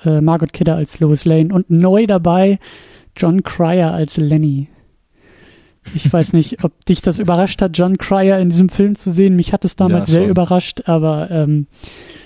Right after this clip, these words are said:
Speaker 1: ja.
Speaker 2: Der ist halt auch komplett jetzt gebrandet durch seine fünfzehn Staffel Sitcom oder wie lang die nun auch immer lief.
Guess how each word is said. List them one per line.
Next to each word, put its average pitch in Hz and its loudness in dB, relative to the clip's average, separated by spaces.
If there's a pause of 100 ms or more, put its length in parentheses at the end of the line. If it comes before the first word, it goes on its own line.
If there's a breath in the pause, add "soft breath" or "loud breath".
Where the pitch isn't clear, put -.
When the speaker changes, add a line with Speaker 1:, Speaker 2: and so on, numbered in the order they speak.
(180 loud breath)
Speaker 1:
ja. 139 2
Speaker 2:
Der 101 0
ist 113 -2
halt 104 -2
auch 104 0
komplett 104 -2
jetzt - -6 (140)
gebrandet 101 0 (120)
durch 95 -2
seine 95 2
fünfzehn 98 -2
Staffel 98 -2
Sitcom 98 0
oder 92 0 (360)
wie 98 -6
lang 95 2
die 98 2
nun 95 4
auch 92 0
immer 95 2
lief. 98 0